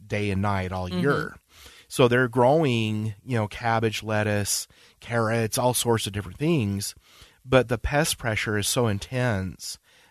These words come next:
Speaker 1: that they have to spray every week.
Speaker 2: Oh, wow.
Speaker 1: And they have to rotate these chemicals. And so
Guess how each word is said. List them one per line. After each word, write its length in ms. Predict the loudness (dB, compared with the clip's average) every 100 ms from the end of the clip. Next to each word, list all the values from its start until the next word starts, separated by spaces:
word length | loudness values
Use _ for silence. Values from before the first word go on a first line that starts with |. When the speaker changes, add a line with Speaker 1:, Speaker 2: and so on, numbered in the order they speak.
| _
Speaker 1:
that 100 | -2
they 100 | -2
have 280 | -2 -4 -4
to 80 | -8
spray 360 | -8 -4 -2 -2
every 260 | -2 -4
week. 800 | -4 -6 -4 -2 -4 -8 -14 -16
Speaker 2:
Oh, 120 | -16 -16
wow. 320 | -14 -14 -16 _
Speaker 1:
And 240 | 2 2 2
they 60 |
have 200 | 0 -2
to 100 | -2
rotate 480 | 0 2 2 -2 -4
these 160 | -8 -8
chemicals. 720 | -2 -2 -2 -4 -4 -4 -4
And 160 | -6
so 640 | -6 -2 4 4 4 0